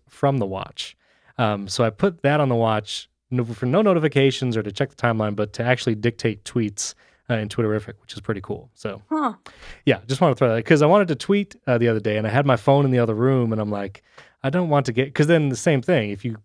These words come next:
Speaker 1: go to tweet something, then you're gonna check it a bunch. Uh,
Speaker 2: Right.
Speaker 1: so I put Twitterrific, uh, Twitterrific on the watch, dictated a tweet, and, and I was off. So,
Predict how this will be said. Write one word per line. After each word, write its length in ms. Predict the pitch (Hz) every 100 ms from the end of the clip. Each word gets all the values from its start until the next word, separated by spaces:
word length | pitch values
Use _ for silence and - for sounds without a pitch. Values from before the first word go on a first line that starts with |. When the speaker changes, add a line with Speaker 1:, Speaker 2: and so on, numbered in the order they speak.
| _
Speaker 1:
go 220 | - 131 131
to 100 | 104
tweet 480 | - 214 220 -
something, 440 | - 123 104 110 107
then 80 | 113
you're 100 | 113
gonna 140 | 107
check 320 | 98 - 175
it 120 | 104 - _
a 60 |
bunch. 420 | 101 95 90 - - _ _ _ -
Uh, 200 | 117 110
Speaker 2:
Right. 20 | -
Speaker 1:
so 180 | 127
I 20 | 123
put 140 | 165
Twitterrific, 440 | - 160 151 139 -
uh, 220 | 170 175
Twitterrific 400 | - 151 143 139
on 80 | 127
the 60 |
watch, 420 | 123 143 143 - -
dictated 400 | 123 - 123 113
a 40 |
tweet, 400 | 104 120 113 107
and, 160 | 107 101
and 180 | 104 104
I 80 | 101
was 160 | 92
off. 220 | 101 95 -
So, 300 | - 110